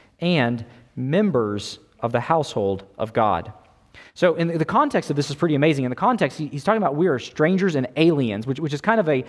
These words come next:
a citizenship terminology. We're, we're aliens. We, we are not residents of God's kingdom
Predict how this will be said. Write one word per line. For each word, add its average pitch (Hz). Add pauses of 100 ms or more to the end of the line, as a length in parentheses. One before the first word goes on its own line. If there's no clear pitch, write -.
(120)
a 147
citizenship 147
terminology. 104 (720)
We're, 180
we're 175
aliens. 151
We, 151
we 165
are 185
not 175
residents 143
of 127
God's 120
kingdom 123